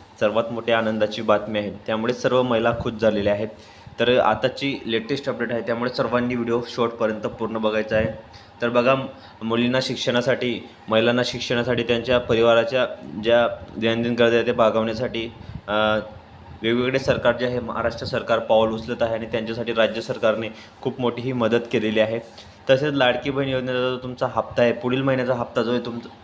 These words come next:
तुमचा जो लवकरात लवकर जमा व्हावा, यासाठी मोठे प्रयत्न सुरू आहेत. त्यामुळे ही आताची सर्वात मोठी गुड न्यूज असणार आहे, सर्वात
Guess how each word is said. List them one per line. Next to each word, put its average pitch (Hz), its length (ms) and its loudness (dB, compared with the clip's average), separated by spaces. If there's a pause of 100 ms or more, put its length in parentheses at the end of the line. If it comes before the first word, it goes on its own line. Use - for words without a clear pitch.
तुमचा 117 240 -4
जो 120 220 -2
लवकरात 113 440 0
लवकर 120 260 0
जमा 113 260 0
व्हावा, 113 380 2
यासाठी 113 320 -2
मोठे 113 240 -6
प्रयत्न 110 360 -4
सुरू 110 240 -4
आहेत. 110 200 2 (420)
त्यामुळे 127 320 2
ही 139 160 4
आताची 120 400 2
सर्वात 123 500 -2
मोठी 123 300 -4
गुड 113 180 -4
न्यूज 113 200 -2
असणार 120 280 0
आहे, 117 120 0
सर्वात 110 360 0